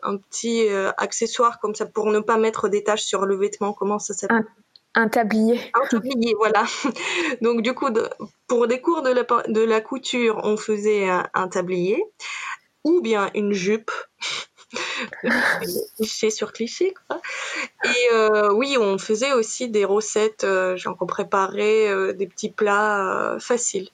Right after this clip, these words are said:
Speaker 1: Après, quand t'es une gamine, tu, tu, tu, tu réfléchis peut-être. Enfin, moi, moi, je m'en souviens que ça me gênait parce que c'était ennuyeux, parce qu'en plus, un tablier, mais qu'est-ce que je fais avec un tablier ? Euh, arrêtez, quoi.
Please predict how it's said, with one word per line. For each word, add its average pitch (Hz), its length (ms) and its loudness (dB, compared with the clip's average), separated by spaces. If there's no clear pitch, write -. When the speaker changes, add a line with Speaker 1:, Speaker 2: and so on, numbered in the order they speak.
Speaker 1:
Après, 294 320 2
quand 285 200 2
t'es 247 160 -2
une 233 200 4
gamine, 220 320 2
tu, 220 180 -8
tu, 214 420 -4
tu, 202 260 -4
tu - 180 -2
réfléchis 247 520 -2
peut-être. - 420 -2
Enfin, 214 180 0
moi, 233 260 2
moi, 349 240 2
je 339 140 -4
m'en 226 100 0
souviens 254 340 -2
que 262 100 -4
ça 214 160 -4
me 202 280 0
gênait 233 440 0
parce 220 200 -2
que - 120 -4
c'était 208 300 -2
ennuyeux, 220 600 2
parce - 140 -12
qu'en 185 260 -6
plus, 254 260 -4
un 190 100 0
tablier, 233 560 2
mais 190 120 0
qu'est-ce 247 160 -8
que 226 100 -2
je - 120 -8
fais 233 180 2
avec - 260 -2
un - 80 -4
tablier ? 196 720 -2
Euh, - 40 -6
arrêtez, 196 500 0
quoi. 226 160 0